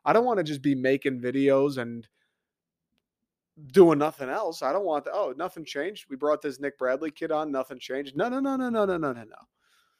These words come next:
That's not how this is gonna go. Not in my book, not on my watch.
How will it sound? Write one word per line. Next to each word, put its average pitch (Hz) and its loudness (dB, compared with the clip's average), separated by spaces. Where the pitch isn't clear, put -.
That's 147 0
not 262 2
how 220 0
this 202 -2
is 180 -12
gonna 170 -2
go. 147 0
Not 123 -4
in 214 -4
my 202 0
book, 135 -4
not 139 0
on 165 0
my 151 2
watch. 139 -2